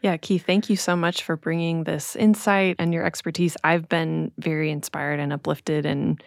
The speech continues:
given some thoughts and ideas that are different than, like you said,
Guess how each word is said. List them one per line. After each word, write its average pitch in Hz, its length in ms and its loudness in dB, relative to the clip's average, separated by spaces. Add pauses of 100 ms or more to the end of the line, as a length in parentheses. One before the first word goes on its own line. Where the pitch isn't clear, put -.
(200)
given 175 300 4
some 160 540 0 (100)
thoughts 160 300 0
and 165 100 0
ideas 160 360 2
that 170 120 2
are 165 80 4
different 160 500 2
than, 156 400 2
like 156 220 -2
you 165 60 -6
said, 151 280 -2